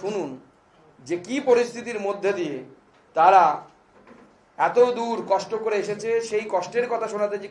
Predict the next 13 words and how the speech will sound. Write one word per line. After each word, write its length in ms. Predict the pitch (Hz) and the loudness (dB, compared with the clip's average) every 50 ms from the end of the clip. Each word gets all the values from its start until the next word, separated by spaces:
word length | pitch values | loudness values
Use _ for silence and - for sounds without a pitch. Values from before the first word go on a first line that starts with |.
| - | -12
কি 80 | 226 262 269 233 | -10 -10 -6 -2
পরিস্থিতির 460 | 247 240 240 233 233 240 - 233 214 214 208 | -2 -2 -2 -2 -4 -6 -6 -6 -6 -8 -10
মধ্যে 300 | 202 202 165 156 160 147 143 143 143 - - _ _ _ _ - 147 151 | -10 -8 -6 -8 -6 -6 -6 -8 -10 -16 -20 _ _ _ _ -2 0 0
একজন 280 | 170 175 170 208 220 214 202 196 190 | 0 0 0 -4 -4 -2 -2 0 0
মানুষ 240 | 190 202 220 226 214 - 190 180 | 0 0 -2 -6 -8 -10 -10 -8
নিজের 240 | 175 185 208 202 180 147 | -6 -4 -2 -2 -2 -2
হাতে 200 | 165 170 202 208 202 | -4 -6 -6 -4 0
গড়া 200 | 202 196 196 190 - 127 135 | 0 2 2 0 -2 -2 0
ঘর, 260 | 147 156 175 190 196 - - - - - - _ _ _ _ _ _ _ _ - | 2 4 4 4 4 2 0 -10 -14 -20 -20 _ _ _ _ _ _ _ _ -12
নিজের 260 | 151 165 165 202 180 156 | -8 -2 0 0 2 2
হাতের 260 | 170 165 185 202 196 180 | 0 0 0 -2 0 2
গড়া 160 | 175 185 185 180 180 131 | 2 2 2 2 0 -2
ঠাকুর 280 | 151 151 - 190 185 | -6 -4 -4 -4 -4